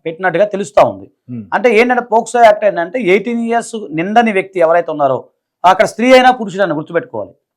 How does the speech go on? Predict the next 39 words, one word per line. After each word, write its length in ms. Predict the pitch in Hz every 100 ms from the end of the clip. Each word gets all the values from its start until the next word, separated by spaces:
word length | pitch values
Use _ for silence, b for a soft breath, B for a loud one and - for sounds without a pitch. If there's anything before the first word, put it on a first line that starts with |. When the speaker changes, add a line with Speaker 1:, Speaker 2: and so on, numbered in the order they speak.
| -
Speaker 1:
ఒక 20 |
స్త్రీ 240 | 135 170 196
అయినా 220 | 202 208
పురుషుడు 320 | 196 190 185
పైన 340 | 190 160 180 233 _ _ -
ఎవరైనా 340 | 139 185 247 247
సరే 340 | 156 131 135 _ _ -
ఎయిటీన్ 280 | 156 180 214
ఇయర్స్ 180 | 226 185
దాటని 380 | 165 196 220 208
స్త్రీలు 380 | - 190 185 - _ 180
కానీ 140 | 240
పురుషులు 360 | - 220 233 190
కానీ 220 | 143 - -
ఎవరైనా 300 | 156 214 208
సరే 200 | 127 110
వారిపైన 420 | 117 170 175 196
ఎట్లాంటి 420 | 202 175 190 202 170
అగాత్యం 420 | 170 180 185 160
జరిగినా, 300 | 147 147 143
లైంగిక 420 | 127 160 180 165 151 - _ _ 131
దాడి 200 | 156 170
జరిగినా, 280 | 156 156
లేదా 120 | 180 151
లైంగికంగా 500 | 147 175 151 160 147
జరిగినా, 240 | 135 156
అత్యాచారం 480 | 147 170 160 156 139
జరిగినా 280 | 127 123 120
కూడా 240 | 131 - _ _ _ 127
అది 280 | 156 165 -
చాలా 180 | 170 196
పెద్ద 360 | - - 156
సెక్షన్ 320 | 190 185 - 123
అండి 160 | 95 107
నిజంగా. 180 | 127 190
Speaker 2:
అంటే 120 | 220
నాకు 220 | 196 208
ఇంకోటి 360 | 160 156 190
సార్, 140 | -